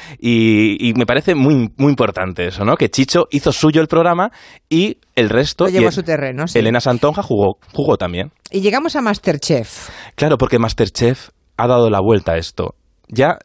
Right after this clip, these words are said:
Speaker 1: en la televisión parece, aquí iban los, los personajes populares a ser entrevistados con la excusa de cocinar entre fogones, que eso siempre relaja. Pero es que ahora los personajes populares tienen que ir a la tele a sufrir.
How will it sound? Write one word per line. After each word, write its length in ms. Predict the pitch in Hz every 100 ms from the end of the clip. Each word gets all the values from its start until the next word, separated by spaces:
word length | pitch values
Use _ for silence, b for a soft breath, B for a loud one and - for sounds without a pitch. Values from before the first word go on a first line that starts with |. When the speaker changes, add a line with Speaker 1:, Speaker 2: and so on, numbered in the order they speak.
| -
Speaker 1:
en 120 | 127
la 80 | 120
televisión 420 | 127 131 151 185
parece, 520 | 131 143 175 175 170 B B B B B B
aquí 280 | - - 202
iban 220 | 208 185
los, 220 | 147 - - _
los 240 | - 135 -
personajes 420 | 139 - 170 208
populares 580 | 175 143 131 175 180 -
a 80 | 131
ser 180 | 123 160
entrevistados 800 | 151 131 117 107 - 156 170 -
con 240 | 131 120
la 80 | 110
excusa 640 | 117 - 156 170 156 147 - B B B
de 160 | - 131
cocinar 460 | 139 127 139 135 117
entre 200 | 98 104
fogones, 400 | 107 98 101 -
que 60 |
eso 100 | 143
siempre 320 | 131 139 131
relaja. 500 | 107 101 98 - 95 -
Pero 160 | 147
es 100 | 190
que 120 | - 190
ahora 180 | 196
los 140 | 147 -
personajes 400 | 123 120 175 196
populares 420 | 170 139 165 160
tienen 240 | 160 156
que 80 | 127
ir 60 | 143
a 40 |
la 100 | 110
tele 160 | 98 120
a 40 |
sufrir. 480 | - 107 - 101 85